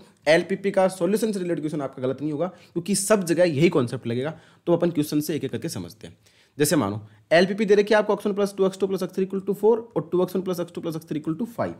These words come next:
ठीक है, अब आपको इस एलपीपी को सॉल्व करना है कि कितने तो इसके पास ऑप्टिमल सॉल्यूशन होंगे,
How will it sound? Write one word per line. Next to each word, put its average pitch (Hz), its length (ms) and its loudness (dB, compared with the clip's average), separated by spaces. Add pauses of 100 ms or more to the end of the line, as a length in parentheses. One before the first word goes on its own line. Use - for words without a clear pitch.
(460)
ठीक 196 140 -2
है, 208 140 -4 (300)
अब 214 160 4
आपको 196 500 0
इस 208 120 -8
एलपीपी 185 340 -2
को 190 100 0
सॉल्व 185 240 -2
करना 160 200 0
है 180 40 -2
कि 180 100 -8
कितने 175 360 -2
तो 185 80 0
इसके 175 200 -2
पास 170 360 4 (840)
ऑप्टिमल 180 420 4
सॉल्यूशन 156 340 0
होंगे, 156 300 0